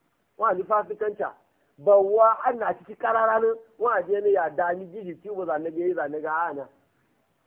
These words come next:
Ya ma dai dalili ya ciye na kafirci na ga za ku kwazo musulunci wani daga ba sai ce. Let's make it very clear with all these issues. Ngo jaya ko? E gaye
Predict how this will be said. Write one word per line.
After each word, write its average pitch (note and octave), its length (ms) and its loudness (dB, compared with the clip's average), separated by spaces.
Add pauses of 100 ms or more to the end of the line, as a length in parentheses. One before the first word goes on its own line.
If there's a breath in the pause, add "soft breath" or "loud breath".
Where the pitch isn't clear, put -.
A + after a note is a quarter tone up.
(400)
Ya D#3+ 140 -2
ma F3+ 140 -4
dai F3+ 120 -2
dalili F3 420 -6
ya F3+ 160 -2
ciye G3 240 -8
na E3+ 160 -8
kafirci F#3 500 -4
na D#3 100 -8
ga F3 80 -8
za D#3 140 -4
ku B2+ 100 -20
kwazo C3+ 260 -6
musulunci E3 380 -14
wani D3+ 160 -6
daga C3 180 -12
ba C3+ 160 -8
sai F3 120 -12
ce. C#3+ 140 -20 (2250)
Let's D#3 180 -8
make D#3 300 -10
it B2+ 160 -18
very E3+ 240 -8 (100)
clear D3 340 -6
with A#2+ 140 -12 (140)
all C#3+ 240 -4
these C3+ 260 -14 (120)
issues. G#2 260 -20 (1600)
Ngo F3+ 140 0
jaya F3 300 0
ko? F3+ 220 -8 (600)
E F3+ 140 2
gaye G3+ 560 2